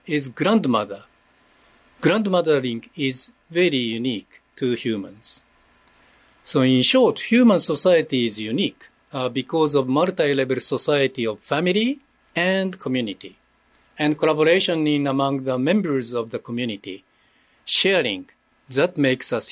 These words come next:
human. Let me proceed to the tool use in the wild. My field observation is done in Bossou, Guinea-Conakry, since nineteen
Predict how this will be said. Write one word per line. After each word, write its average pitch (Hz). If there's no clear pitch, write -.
human. 95
Let 202
me 190
proceed 165
to 151
the 139
tool 185
use 131
in 117
the 107
wild. 127
My 208
field 208
observation 147
is 131
done 147
in 127
Bossou, 107
Guinea-Conakry, 147
since -
nineteen 110